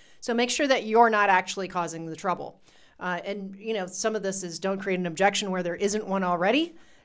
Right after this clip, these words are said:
Don't feel like you have to over-negotiate to get the deal done. Just find out the facts of the transaction and deliver.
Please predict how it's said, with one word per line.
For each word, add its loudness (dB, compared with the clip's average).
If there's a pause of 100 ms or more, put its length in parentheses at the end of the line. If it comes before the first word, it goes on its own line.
(120)
Don't 0
feel 2
like 2
you -6
have 0
to -6
over-negotiate 2
to -6
get -4
the -8
deal -2
done. -4
Just 0
find 0
out 4
the -8
facts 2
of -6
the -4
transaction -6
and -12
deliver. -16